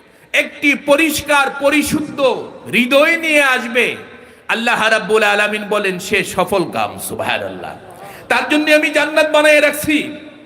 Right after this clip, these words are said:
সে সফল কাম। আল্লাহ নবী বলেন, "আলা ইন্না ফিল জাসাদি মুদগা",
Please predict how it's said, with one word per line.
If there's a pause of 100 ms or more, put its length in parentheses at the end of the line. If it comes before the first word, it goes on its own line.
(720)
সে
সফল
কাম। (880)
আল্লাহ
নবী
বলেন, (640)
"আলা
ইন্না
ফিল
জাসাদি
মুদগা",